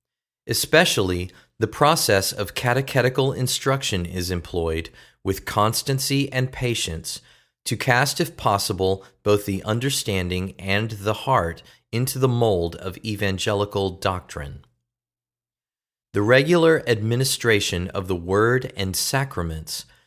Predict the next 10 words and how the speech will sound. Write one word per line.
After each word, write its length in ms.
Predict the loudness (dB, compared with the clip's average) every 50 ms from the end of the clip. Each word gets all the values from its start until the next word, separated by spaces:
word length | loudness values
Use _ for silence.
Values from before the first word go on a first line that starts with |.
| _ _ _ -8
forms, 420 | -2 0 2 2 4 2 0 -2
of 220 | -4 -6 -6 -8 -4
course, 420 | 0 2 2 4 2 2 -2 -4
an 240 | -6 -6 -6 -4 -4
essential 600 | -2 -2 -2 -2 -2 -2 -2 -2 0 0 0 0 -2
part 460 | -2 -2 -2 0 0 0 -2 -6 -10
of 100 | -8 -6
the 100 | -6 -4
same 440 | -4 -4 -4 -2 -2 -4 -4 -6 -6
system. 680 | -6 -6 -4 -4 -4 -6 -6 -8 -10 -10 -10 -12 -16